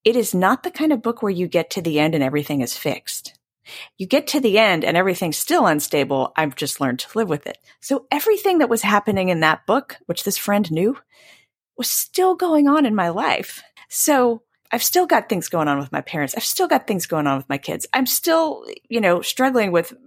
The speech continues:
mortality and all the things that are unstable <laughs> in the world. So I'm still doing what the me character in the book is doing, which is trying to regain that,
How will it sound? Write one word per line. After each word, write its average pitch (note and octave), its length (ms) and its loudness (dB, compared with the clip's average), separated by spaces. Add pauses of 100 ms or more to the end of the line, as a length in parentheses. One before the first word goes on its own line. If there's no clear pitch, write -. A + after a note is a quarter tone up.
(540)
mortality B3 760 2
and G3+ 380 -4
all B3+ 200 4
the C#4 120 0
things G#3 320 -2
that F#3 120 0
are F3+ 80 2
unstable G3+ 480 0
<laughs> - 140 -2
in G#3+ 60 2
the - 120 -6
world. F#3 340 -2 (380)
So A#3+ 440 2 (340)
I'm C4+ 120 0
still E4 220 2
doing F3 760 0 (340)
what F#3 320 0
the E3+ 220 2
me F3 180 2
character D3 480 0
in C#3 100 2
the C#3 80 2
book F#3+ 220 -4
is B2+ 140 -8
doing, A#2+ 320 -4
which B2 160 -6
is C#3+ 120 -6
trying E3 560 0
to C#3+ 140 -2 (140)
regain D#3+ 720 -2
that, C3+ 240 0